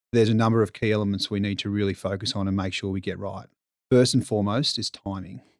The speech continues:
So we've gotta think, we've gotta pick a time where we come on the market and there's not a great deal of stock to compete against.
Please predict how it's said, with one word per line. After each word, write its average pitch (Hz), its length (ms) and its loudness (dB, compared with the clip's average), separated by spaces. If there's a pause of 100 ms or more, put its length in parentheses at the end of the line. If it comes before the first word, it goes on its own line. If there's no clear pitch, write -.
(160)
So 104 260 2 (320)
we've 120 120 4
gotta 113 120 6
think, 131 240 2
we've 123 100 4
gotta 113 100 6
pick - 180 -2
a 135 60 0
time 131 360 0
where 135 100 4
we 110 80 2
come 120 160 0
on 113 100 4
the 104 40 2
market 104 460 0
and - 40 -18 (240)
there's 107 180 0
not 110 120 4
a 98 40 0
great 95 220 -2
deal 101 140 -4
of 95 80 -6
stock - 240 -8
to - 60 -20
compete 95 300 -6
against. - 440 -8